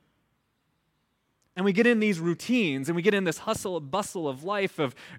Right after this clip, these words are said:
going into work and our commutes and a home life and all the variety of clubs and different things that we've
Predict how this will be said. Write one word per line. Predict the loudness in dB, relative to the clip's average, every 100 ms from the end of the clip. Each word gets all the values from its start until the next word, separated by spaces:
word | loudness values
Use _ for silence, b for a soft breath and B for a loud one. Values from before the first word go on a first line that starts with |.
| -2
going | 0 0
into | 0 0
work | 0 2 0 -2
and | -6
our | -6
commutes | -8 -6 0 0 0 -4
and | -6 -6 B B
a | -8
home | -2 -2 0
life | 0 0 -2
and | -6 B B
all | -4 -2 0 0
the | 0 0 -2 -6
variety | -6 -2 -2 -2 -2
of | -4 -4
clubs | -4 0 0 0 -4 -4
and | -4 -4
different | -6 -6 -6
things | -6 -8 -6
that | -6 -4
we've | -6 -8